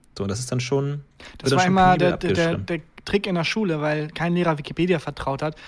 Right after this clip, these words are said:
Speaker 2: Einfach die Quellen, die Wikipedia für die Behauptung angibt, zu zitieren und dann war es immer okay.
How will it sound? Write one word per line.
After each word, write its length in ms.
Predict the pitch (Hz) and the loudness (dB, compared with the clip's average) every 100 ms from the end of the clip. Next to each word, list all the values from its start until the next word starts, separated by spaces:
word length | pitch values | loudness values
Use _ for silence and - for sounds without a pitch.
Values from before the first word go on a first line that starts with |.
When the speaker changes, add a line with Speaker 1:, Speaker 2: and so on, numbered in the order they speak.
| - | -4
Speaker 2:
Einfach 240 | 170 175 175 | -2 0 -2
die 100 | 180 | -4
Quellen, 360 | - 190 214 | 0 4 4
die 100 | 180 | 2
Wikipedia 540 | 156 156 151 190 196 143 | -2 -6 -4 0 0 0
für 160 | - | -4
die 60 | 151 | -8
Behauptung 500 | 139 143 - 147 147 | -4 -4 -6 -8 -8
angibt, 460 | - 147 143 - - _ | -8 -6 -6 -10 -18 _
zu 120 | - 156 | -14 -12
zitieren 380 | - - 175 | -12 -4 -2
und 60 | 165 | 0
dann 160 | 160 160 | 0 0
war 80 | |
es 100 | 160 | 0
immer 180 | 175 160 | -2 -4
okay. 360 | 160 - 151 | -4 -4 -4